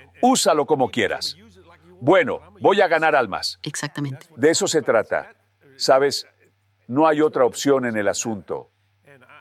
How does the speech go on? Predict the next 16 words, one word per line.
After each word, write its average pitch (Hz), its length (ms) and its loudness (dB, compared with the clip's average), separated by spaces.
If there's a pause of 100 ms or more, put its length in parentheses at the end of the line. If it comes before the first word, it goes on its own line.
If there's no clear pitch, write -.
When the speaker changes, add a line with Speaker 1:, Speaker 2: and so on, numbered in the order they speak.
(460)
Speaker 1:
Solo 233 320 2
espero 208 340 0
que 170 140 0
digamos 139 440 0
gracias 117 560 0 (220)
y 127 100 0
espero 185 460 0
que 175 140 2
hayas 170 280 2
disfrutado 143 680 0
de 127 140 2
esta 143 200 0
celebración 123 680 0
de 123 100 0
cincuenta 117 580 0
años, 104 500 -6